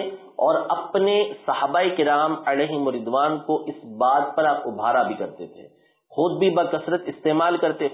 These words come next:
خوشبو کثرت سے لگاتے آپ علیہ الصلوۃ والسلام، اور صحابہ کرام علیہم رضوان کو بھی اس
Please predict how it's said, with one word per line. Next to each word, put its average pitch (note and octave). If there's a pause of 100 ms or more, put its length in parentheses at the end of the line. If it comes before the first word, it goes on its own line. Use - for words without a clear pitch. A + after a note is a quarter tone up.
خوشبو C#3 (160)
کثرت E3
سے E3
لگاتے C#3 (460)
آپ A2
علیہ C3
الصلوۃ B2+
والسلام، A#2+ (720)
اور B2+ (220)
صحابہ D3 (120)
کرام D#3 (100)
علیہم D3
رضوان C3
کو C#3+
بھی D3
اس -